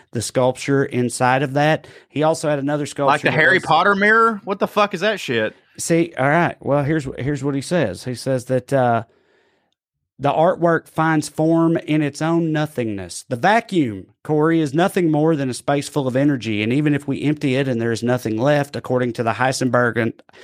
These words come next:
Speaker 1: uncertainty principle, that nothing has a weight. Therefore, it has energy that is condensed and transformed into particles, that is,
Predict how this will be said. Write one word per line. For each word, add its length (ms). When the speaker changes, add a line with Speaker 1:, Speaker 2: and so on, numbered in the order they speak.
Speaker 1:
uncertainty 600
principle, 500
that 260
nothing 380
has 240
a 80
weight. 400
Therefore, 360
it 60
has 220
energy 400
that 120
is 180
condensed 580
and 100
transformed 540
into 160
particles, 580
that 240
is, 320